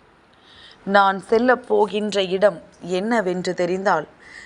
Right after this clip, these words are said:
நிச்சயமாக என்னுடைய குழந்தை நீ மகிழ்ச்சி அடைவாய். என் பிள்ளையே,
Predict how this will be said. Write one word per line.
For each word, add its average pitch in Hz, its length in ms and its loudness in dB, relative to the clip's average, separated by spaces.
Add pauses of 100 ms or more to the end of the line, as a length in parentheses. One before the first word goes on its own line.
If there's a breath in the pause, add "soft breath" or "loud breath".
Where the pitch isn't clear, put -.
(140 loud breath)
நிச்சயமாக 208 840 2
என்னுடைய 185 680 -2
குழந்தை 202 680 -2
நீ 175 240 -8
மகிழ்ச்சி 170 600 -6
அடைவாய். 175 400 -2 (1160)
என் 185 380 2
பிள்ளையே, 196 520 2